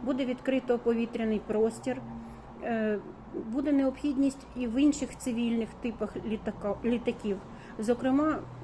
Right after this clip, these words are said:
регіональних пасажирських літаків. Тобто я впевнена, що з часом рішення про виключення цих спеціальностей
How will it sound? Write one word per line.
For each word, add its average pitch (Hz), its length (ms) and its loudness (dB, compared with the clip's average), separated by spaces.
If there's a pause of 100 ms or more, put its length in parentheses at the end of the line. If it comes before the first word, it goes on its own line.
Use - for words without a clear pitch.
регіональних 254 640 4
пасажирських 233 720 -2
літаків. 185 460 -4 (640)
Тобто 285 460 2 (240)
я 269 300 2 (100)
впевнена, 254 720 4 (140)
що 233 200 -2
з - 120 -8
часом 254 600 0 (880)
рішення 233 520 -2
про 233 160 0
виключення 226 500 -2
цих 220 200 -6
спеціальностей 240 920 -2